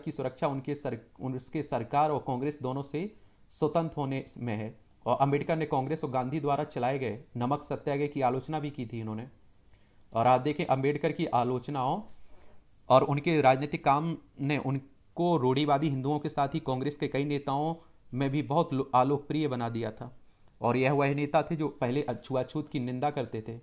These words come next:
और इसके उन्मूलन के लिए जिन्होंने देश भर में काम भी किया था।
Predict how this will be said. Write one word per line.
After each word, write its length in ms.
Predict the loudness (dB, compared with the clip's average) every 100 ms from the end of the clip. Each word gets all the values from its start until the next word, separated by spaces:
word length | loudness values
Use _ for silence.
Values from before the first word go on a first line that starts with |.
| -6
और 80 | -4
इसके 420 | -4 -4 -2 -2 -6 _ _ _
उन्मूलन 460 | -2 0 2 0 0
के 100 | 0
लिए 180 | -2 0
जिन्होंने 320 | 0 -2 -2
देश 280 | -2 -2 -2
भर 120 | -4
में 260 | -2 -4 -8 -2
काम 220 | 0 0
भी 100 | -2
किया 260 | -4 -4 -4
था। 260 | -6 -12